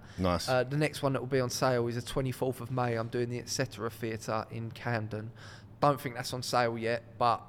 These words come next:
Speaker 2: um, I'm do-, yeah, I'm doing a double header with Andrew Mensah. That will
Speaker 1: Nice.
Speaker 2: be on sale
Speaker 1: Everyone get
Speaker 2: soon.
Speaker 1: your tickets. Come and see my guy.
Speaker 2: Yeah, exactly. So, um, and then, yeah, and then see, see where it goes, and then maybe a tour after that, you know?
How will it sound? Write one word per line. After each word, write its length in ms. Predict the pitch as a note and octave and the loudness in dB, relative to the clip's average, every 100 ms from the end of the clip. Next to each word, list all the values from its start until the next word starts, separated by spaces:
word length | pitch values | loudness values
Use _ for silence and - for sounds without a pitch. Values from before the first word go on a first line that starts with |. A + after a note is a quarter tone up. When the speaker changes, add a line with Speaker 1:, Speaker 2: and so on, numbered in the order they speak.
| - - | -18 -4
Speaker 2:
um, 260 | C3 A#2+ A#2 | 0 0 -2
I'm 80 | A#2+ | -6
do-, 120 | B2+ | -2
yeah, 140 | B2 | 0
I'm 120 | A#2 A2+ | 0 0
doing 220 | - A#2 | 0 2
a 40 | A2+ | 2
double 320 | A2+ A2 A#2 | 2 2 4
header 200 | A2+ A2+ | 2 2
with 160 | A2 A2 | 0 2
Andrew 260 | A#2 A2 | 2 0
Mensah. 380 | A2 A2 A2 - | -4 -4 -2 0
That 100 | A2 G#2+ | 2 4
will 40 | |
Speaker 1:
Nice. 260 | G#2+ F#2 - | 4 4 4
Speaker 2:
be 40 | |
on 40 | - | 4
sale 60 | |
Speaker 1:
Everyone 160 | A2+ B2 | 4 4
get 40 | |
Speaker 2:
soon. 120 | C3 G#2+ | 4 0
Speaker 1:
your 80 | G#2 | 0
tickets. 460 | - - D#2+ F#2+ | -2 -2 -2 -2
Come 200 | - C#3 C3+ | 0 2 2
and 80 | |
see 180 | B2+ C#3+ | 2 2
my 180 | C#3 C3+ | 2 0
guy. 300 | A2+ C3+ A#2+ - | 2 2 0 -2
Speaker 2:
Yeah, 140 | C3 A#2+ | 0 0
exactly. 460 | A2 C#3 A#2+ A2+ | 2 -2 -2 -8
So, 480 | G#2 - A2+ A2+ A2+ G2+ | -4 2 2 2 -2 -4
um, 560 | B2+ B2 B2 B2 A#2+ A#2+ - | -2 0 -2 -4 -6 -8 -8
and 120 | B2+ | -4
then, 120 | D3 D3+ | -2 0
yeah, 180 | F3 G#3+ | 0 0
and 120 | B2+ | -2
then 120 | C3+ | -2
see, 260 | C3+ - D3 | -2 -2 0
see 160 | B2+ C#3 | 0 0
where 120 | C3 | -2
it 80 | B2+ | 0
goes, 320 | C#3+ D#3+ D3 | 0 0 -4
and 100 | D#3 | -6
then 220 | D3+ D3 | -4 -6
maybe 280 | C#3+ D3+ D3+ | -6 -6 -4
a 40 | C#3+ | -4
tour 340 | - E3 D#3 | -2 0 0
after 220 | D#3 - | -2 -2
that, 260 | - G3 - | -4 -4 -6
you 60 | - | -8
know? 220 | B2+ D#3+ | -6 -6